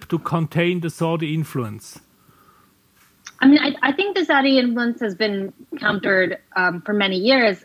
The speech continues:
Speaker 2: in Kosovo. For example, the Islamic Community of Kosovo started in twenty thirteen to crack down on foreign Islamic charities. And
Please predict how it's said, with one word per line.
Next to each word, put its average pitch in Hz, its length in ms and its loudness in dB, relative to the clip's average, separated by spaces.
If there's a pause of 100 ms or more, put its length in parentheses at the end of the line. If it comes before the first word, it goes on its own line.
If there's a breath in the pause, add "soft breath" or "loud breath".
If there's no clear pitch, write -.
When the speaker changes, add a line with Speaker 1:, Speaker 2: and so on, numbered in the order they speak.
(100)
Speaker 2:
in 180 400 -4
Kosovo. 170 600 0 (360 loud breath)
For 208 120 0
example, 202 280 2
the - 120 2
Islamic 202 320 2
Community 190 300 0
of - 80 -8
Kosovo 180 440 0
started 180 320 2
in 170 120 -4
twenty 170 240 -2
thirteen 233 600 4
to 175 260 0 (100)
crack 175 320 0 (160)
down 170 360 0
on 160 280 -4 (100)
foreign 175 380 -2 (160)
Islamic 160 360 -4 (140)
charities. 170 560 2 (480 loud breath)
And 185 580 -2